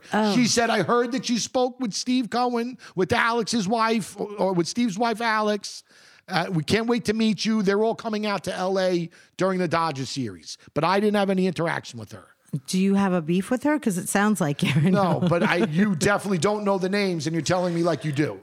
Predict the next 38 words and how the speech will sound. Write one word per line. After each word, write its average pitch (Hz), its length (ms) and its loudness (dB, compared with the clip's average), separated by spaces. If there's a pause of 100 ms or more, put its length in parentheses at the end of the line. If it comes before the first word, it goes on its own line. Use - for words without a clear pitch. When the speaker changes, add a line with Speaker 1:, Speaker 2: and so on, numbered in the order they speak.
Speaker 2:
and 123 240 -4
that's 120 220 -6
aggravating 101 500 -8
as 95 120 -12
hell. - 220 -18 (120)
Speaker 1:
Oh, 202 240 4
it 190 160 2
is? 190 260 2
Speaker 2:
Yes. 120 480 -4 (320)
Speaker 1:
Do 190 100 0
you 202 120 4
want 190 200 2
me 196 120 2
to, 196 100 2
like, 185 180 2
memorize 190 720 2
their 170 160 2
socials? 208 640 0
What? 151 300 -2 (100)
Speaker 2:
Uh, 113 60 -8
well, 120 340 -2
th-, 147 200 0
I, 139 240 0
I 131 40 0
think 160 200 -6
they'd 160 100 0
be 135 80 -6
foolish 202 420 0
to 156 80 -2
give 139 160 -2
you 131 80 0
their 127 140 0
socials. 151 540 0
They're 160 120 2
worth 147 240 -2
billions 135 380 0
of 113 80 -2
dollars. 123 640 -2